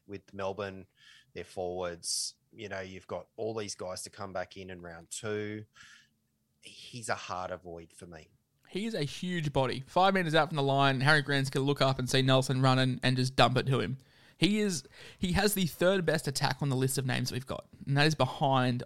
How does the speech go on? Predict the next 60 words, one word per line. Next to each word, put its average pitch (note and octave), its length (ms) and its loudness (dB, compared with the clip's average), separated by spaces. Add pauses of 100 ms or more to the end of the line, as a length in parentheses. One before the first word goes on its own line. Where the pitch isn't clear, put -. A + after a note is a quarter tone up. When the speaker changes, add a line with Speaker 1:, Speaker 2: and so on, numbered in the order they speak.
Speaker 2:
Isaiah C3 280 6
Papali'i, C#3+ 560 0
who D3+ 80 2
played C3 260 2
on A#2+ 100 -2
an B2 100 0
edge, G3 400 0
which B2 220 -2
I A#2+ 40 -2
think B2 200 -4
is B2 80 -2
a A#2+ 40 -4
bit A2+ 120 -2
skewed F3 360 2
because C3 440 -4 (420)
a - 20 -6
little C3+ 140 4
bit A#2+ 80 4
easier C3 240 6
to B2+ 40 2
score B2+ 220 0
tries B2+ 380 4
against B2 440 -2
halfbacks C3+ 520 4
than B2 140 -2
it B2+ 60 -2
is B2+ 100 -2
against A#2+ 340 -2
middlemen. E3 480 2 (460)
And C#3+ 280 4
the D3 60 2
next E3 220 2
one D#3 180 2
is C#3+ 240 2
Tevita C3+ 160 6
Pangai, C#3+ 380 2
who C#3 100 4
also D3+ 240 4
played B2+ 220 0
on A#2+ 100 -4
an B2 100 -2
edge A#2+ 180 -2
as B2 100 -2
well C3 200 2
for C3 120 -6
a A#2+ 40 -2
majority A#2+ 340 -2
of A2 60 -4
the - 80 -6
time. B2 220 -2
So C3 300 2 (600)
basically, F3 420 4 (360)
out F#3 140 2
of G3 60 2
the, E3 280 -2
out D#3+ 160 2
of E3 80 0
the D3 160 0 (640)
front - 300 2
rower C#3 320 4